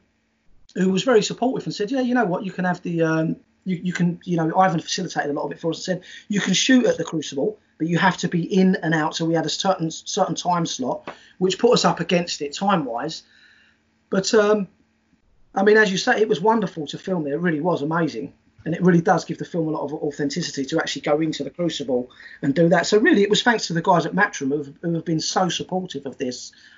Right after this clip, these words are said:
Um, all of them, you know, Ivan and Barry Hearn as well in particular has, has been amazing. Um, and I think that's,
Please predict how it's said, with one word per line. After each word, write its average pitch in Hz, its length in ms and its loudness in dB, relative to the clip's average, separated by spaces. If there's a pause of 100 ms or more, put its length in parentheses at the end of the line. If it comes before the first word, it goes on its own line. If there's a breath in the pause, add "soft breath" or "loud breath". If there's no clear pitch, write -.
(100)
Um, 139 500 2 (560)
all 170 200 6
of 165 80 2
them, 160 120 -2
you 156 80 0
know, 147 180 2
Ivan 156 200 2
and 139 100 -2
Barry 151 220 0
Hearn 147 200 0
as 139 120 -4
well 151 180 2
in 143 60 -2
particular 143 400 -6
has, 127 100 -6
has - 160 -6
been 143 160 2
amazing. 131 540 0 (440 loud breath)
Um, 139 360 2
and 190 100 2
I 208 40 2
think 294 260 0
that's, - 520 2